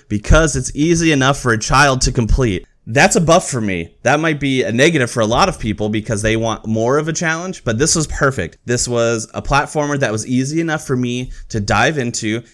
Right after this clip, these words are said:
to get familiar with, and then by the time I got towards the end of the game, I was getting challenged a little bit, but in a good way, you know, things that make me want to progress further. I also think that's a good thing as well for, back in the day,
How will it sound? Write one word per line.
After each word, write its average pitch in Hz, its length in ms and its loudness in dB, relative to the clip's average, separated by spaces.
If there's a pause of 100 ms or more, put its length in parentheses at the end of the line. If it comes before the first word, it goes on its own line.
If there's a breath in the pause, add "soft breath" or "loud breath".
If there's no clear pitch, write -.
to 110 100 -8
get 110 220 -4
familiar 110 440 -4
with, 104 280 -2
and 117 200 -2
then 139 160 2
by 139 140 2
the 131 60 0
time 127 220 -4
I 113 100 0
got 110 260 -2
towards 131 360 -2
the 123 140 -2
end 113 240 -4
of 143 100 -6
the 147 80 -6
game, 165 380 -8 (200)
I 117 140 2
was 117 140 -4
getting 110 260 -2
challenged 127 480 -2
a 127 80 -4
little 131 220 -4
bit, 131 160 -2
but 117 120 -2
in 131 100 -4
a 127 40 -2
good 147 260 -2
way, 90 240 -2
you 95 100 -6
know, 98 100 -6
things 120 300 -6
that 110 120 0
make 110 220 -4
me 101 340 -4
want 107 260 -6
to 95 100 -6
progress 87 360 -6
further. 85 320 -6 (560)
I 147 100 4
also 185 340 4
think 156 180 -2
that's 123 220 0
a 120 60 2
good 120 200 2
thing 117 260 -2
as 101 220 -2
well 117 260 4
for, 147 600 0
back 117 360 -2
in 113 100 -4
the 107 80 -2
day, 107 380 -2